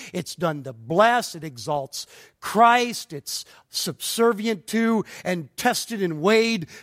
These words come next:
with the Scriptures, not inerrant, but fallible. I mean,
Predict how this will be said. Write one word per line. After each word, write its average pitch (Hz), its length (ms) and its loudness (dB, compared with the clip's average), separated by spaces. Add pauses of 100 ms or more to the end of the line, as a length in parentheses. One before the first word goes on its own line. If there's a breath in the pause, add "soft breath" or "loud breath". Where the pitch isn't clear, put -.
with 165 160 -6
the 143 100 -10
Scriptures, 233 720 -2
not 170 240 2
inerrant, 208 720 0
but 165 160 -2
fallible. 233 880 2 (3750)
I 165 40 -16
mean, 170 140 -18